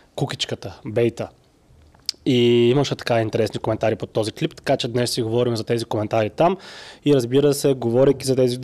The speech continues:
за тези коментари, ще се опитаме да ви дадем стойност. Но преди това, нека да направим една кратка пауза за нашите приятели от S M S Bump,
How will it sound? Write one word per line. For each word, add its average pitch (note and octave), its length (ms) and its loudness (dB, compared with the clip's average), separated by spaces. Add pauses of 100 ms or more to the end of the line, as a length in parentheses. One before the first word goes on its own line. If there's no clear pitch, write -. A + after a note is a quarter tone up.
(200)
за B2+ 100 -2
тези A#2+ 220 0
коментари, C3 440 0
ще C#3+ 140 -4
се - 140 -2
опитаме C#3 420 0
да B2+ 160 0
ви C3 180 2 (280)
дадем C3 480 2 (260)
стойност. - 880 -2 (600)
Но F#3 240 4
преди C3 220 0
това, D#3 440 2 (280)
нека G#2 380 -2
да A2 300 -2 (100)
направим G#2+ 680 -4 (180)
една A2 240 -4
кратка D3 400 0
пауза G#2+ 640 0
за A#2 400 -4 (220)
нашите A#2 600 -4 (160)
приятели A2+ 640 -2 (100)
от A#2 220 -4 (120)
S A#2 100 -4
M A2 320 -6
S - 200 -8 (140)
Bump, E3 360 2